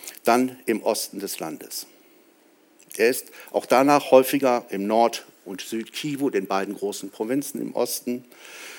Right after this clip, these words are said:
die, in denen das Geschehen sehr gewaltgeprägt ist bis heute. Sich dort aufhalten heißt, mit der Rechtlosigkeit im täglichen Leben, mit der Rechtswillkür, der die Menschen,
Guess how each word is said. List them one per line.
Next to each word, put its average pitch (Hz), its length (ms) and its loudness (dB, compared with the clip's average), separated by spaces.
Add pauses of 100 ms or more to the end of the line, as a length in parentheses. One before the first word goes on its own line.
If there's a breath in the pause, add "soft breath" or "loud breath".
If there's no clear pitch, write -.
(220 loud breath)
die, 113 160 -2
in 113 200 -6
denen 120 340 4
das 107 200 -4
Geschehen 113 520 0
sehr 107 560 2
gewaltgeprägt 95 1040 -6
ist - 260 -16
bis - 360 -6 (100)
heute. - 320 -8 (1040 loud breath)
Sich 165 260 4
dort 165 180 8
aufhalten 160 880 6 (480 loud breath)
heißt, 127 540 2 (120)
mit 117 160 0
der 117 140 6
Rechtlosigkeit 131 960 0
im 113 140 -2
täglichen 120 480 -2
Leben, 139 480 2 (400 loud breath)
mit 104 160 -2
der 107 140 4
Rechtswillkür, 135 1080 0
der 104 200 2
die 110 100 -2
Menschen, 135 640 0